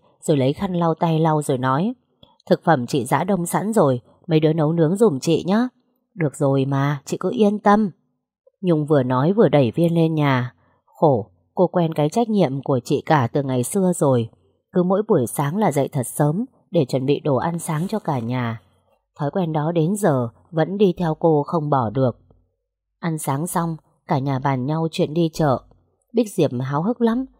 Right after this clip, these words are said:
vì cô chưa từng được đi chợ quê bao giờ. Hôm nay lại là ngày chợ phiên nên đông lắm.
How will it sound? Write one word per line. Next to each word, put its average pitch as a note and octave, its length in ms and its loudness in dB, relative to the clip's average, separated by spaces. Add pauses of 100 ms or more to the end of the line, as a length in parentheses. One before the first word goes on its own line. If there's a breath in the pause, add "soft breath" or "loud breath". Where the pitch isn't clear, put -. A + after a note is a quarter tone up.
(180)
vì E3+ 120 2
cô G#3 220 0
chưa A3+ 160 0
từng C3+ 280 -2
được B2+ 160 -4
đi G3 200 -2
chợ - 220 -4
quê E3+ 220 0
bao D#3+ 220 0
giờ. B2+ 340 2 (540)
Hôm F3 200 -2
nay D#3 320 0 (240)
lại D#3+ 220 0
là D3 120 0
ngày C3 300 -2
chợ D#3 200 -4
phiên F3 340 0
nên D#3+ 180 0
đông D3 220 2
lắm. G3 260 0